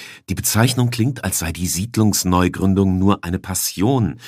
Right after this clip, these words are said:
ein persönliches Hobby von James und mir. Das ist nicht der Fall, war es nie.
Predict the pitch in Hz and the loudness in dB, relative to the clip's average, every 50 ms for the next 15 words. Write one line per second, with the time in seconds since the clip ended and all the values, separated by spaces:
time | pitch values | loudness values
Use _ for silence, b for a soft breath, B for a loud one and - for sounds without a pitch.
0 | B B B B B - 80 78 - 98 92 80 95 107 110 104 101 - 104 90 | B B B B B -10 -8 -2 0 0 2 4 4 4 4 4 2 2 0 -2
1 | - - 110 123 123 120 107 - - 90 82 73 69 64 - 73 76 78 78 67 | 0 0 0 2 2 2 0 0 0 -4 -4 -4 -6 -4 -4 -4 -4 -4 -4 -4
2 | - - 67 64 62 60 62 80 85 82 76 62 - _ _ _ _ _ _ _ | -4 -4 -4 -8 -10 -10 -8 -6 -4 -4 -4 -6 -10 _ _ _ _ _ _ _
3 | _ _ b b b b b b b - - - 71 - 64 - - 92 87 - | _ _ b b b b b b b -6 -6 -4 -4 -4 -8 -6 -4 -4 -4 -2
4 | - 110 110 95 69 - - - _ _ _ _ - 67 71 80 - - 127 143 | 0 2 2 2 0 -2 -8 -14 _ _ _ _ -8 -6 -4 -4 -2 -2 0 0
5 | 147 101 62 - - | 0 -2 -2 -6 -12